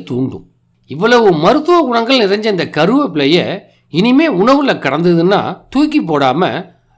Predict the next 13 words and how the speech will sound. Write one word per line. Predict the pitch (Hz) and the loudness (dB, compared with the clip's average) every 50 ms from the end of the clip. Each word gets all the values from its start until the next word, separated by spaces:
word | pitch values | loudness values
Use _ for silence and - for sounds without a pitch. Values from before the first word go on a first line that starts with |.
| _ _ 135 | _ _ 0
எடுத்து | 151 208 302 302 - 269 180 | 0 0 0 0 -2 -4 -6
சாப்பிடுங்க. | - - 117 107 123 - 117 104 95 87 87 85 - _ _ _ _ _ _ | -4 -4 -4 -4 -4 -4 -6 -10 -10 -10 -12 -16 -18 _ _ _ _ _ _
நீங்க | 123 147 208 254 262 - 165 214 233 - - _ _ - | -2 0 0 2 2 0 0 -2 -4 -8 -16 _ _ -4
கருவேப்பிலைய | - 180 226 294 311 320 311 311 254 233 226 226 233 220 226 - | -2 0 2 2 2 0 0 -2 -2 -4 -2 -2 -2 -4 -4 -4
பச்சையா | - 147 151 - - - 262 294 302 277 170 165 214 - | -4 -4 -4 -4 -4 -4 -2 0 0 0 0 -2 -4 -4
ஒரு | 151 160 175 180 160 127 113 | -2 0 0 2 0 0 -2
மூணு | 127 160 220 285 330 339 311 208 | 0 0 2 2 4 2 2 2
மாசம் | 180 190 240 233 - 269 - - - _ _ _ _ _ - | 2 2 0 0 -2 -4 -8 -10 -12 _ _ _ _ _ -2
வெறும் | 151 190 247 302 330 311 | 0 2 2 2 2 2
வயித்துல | 262 220 180 185 180 160 175 | 2 0 0 -2 -2 -4 -4
தொடர்ந்து | - 190 175 160 180 226 269 254 302 | -4 -4 -4 -2 -2 -2 0 -2 -2
சாப்பிட்டு | 277 - 190 156 143 - 156 | 0 0 0 0 0 0 -2
வந்தீங்கன்னா, | 135 123 113 120 117 113 113 139 190 180 | -2 -2 -2 -4 -4 -4 -2 -2 -2 -2